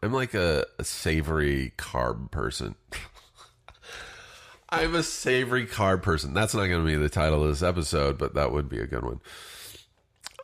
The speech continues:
So I, sugar's not really my thing. I'll get, like, a nice mocha or, or, you know, sugar in my coffee, but I don't eat a lot of sugar. However, I'm just, the other night,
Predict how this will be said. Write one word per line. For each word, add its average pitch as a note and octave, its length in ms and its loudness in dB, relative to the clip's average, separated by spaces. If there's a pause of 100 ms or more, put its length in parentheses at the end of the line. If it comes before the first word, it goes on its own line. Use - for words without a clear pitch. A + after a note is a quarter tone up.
(120)
So - 340 0
I, B2+ 120 0 (320)
sugar's D3 480 -2
not F2+ 160 2
really G2 180 2
my E2 160 2
thing. D2+ 500 0
I'll G2 120 0
get, A2+ 160 -2
like, G2+ 140 0
a F2 60 0
nice D#2 280 2
mocha D2+ 760 2
or, - 280 -12
or, - 300 -6 (360)
you D2 140 -6
know, B1+ 220 -2
sugar F#2 360 -2
in D#2+ 80 0
my D2 80 0
coffee, - 400 -8
but - 220 -14
I - 80 -8
don't B2+ 240 -8
eat C3 100 -6
a A#2+ 60 0
lot G2 140 2
of F2+ 80 -2
sugar. A2 260 -2 (540)
However, A#2 460 2
I'm F#2 140 0
just, - 380 -4 (2250)
the F2 200 2
other F#2+ 200 4
night, G2 240 2